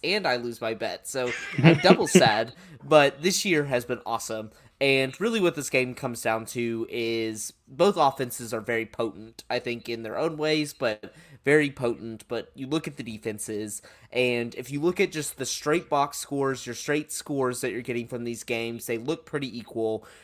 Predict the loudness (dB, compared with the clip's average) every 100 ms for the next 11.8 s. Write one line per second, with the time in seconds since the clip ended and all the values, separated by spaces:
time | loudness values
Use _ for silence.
0 | -14 4 4 4 4 4 6 2 2 -4
1 | -6 -2 0 -2 -4 -8 -10 -12 -18 -4
2 | 0 0 -2 -4 -2 -2 0 -2 -2 -8
3 | -8 -10 -16 -20 -10 -4 0 0 0 -2
4 | -2 2 4 4 -2 2 2 2 0 0
5 | 0 0 -6 -6 -6 -8 -10 -10 -4 -4
6 | -4 -4 -4 -4 -8 -6 -6 -6 -2 -2
7 | -2 -4 -2 -2 -2 -6 -6 -2 -2 -2
8 | -8 -6 -6 -6 -14 -16 -6 -2 0 2
9 | 0 0 -4 -4 -4 -4 -4 -4 -6 -6
10 | -4 -2 0 -2 -4 -20 _ 0 0 2
11 | 2 2 2 0 -6 -4 -2 -4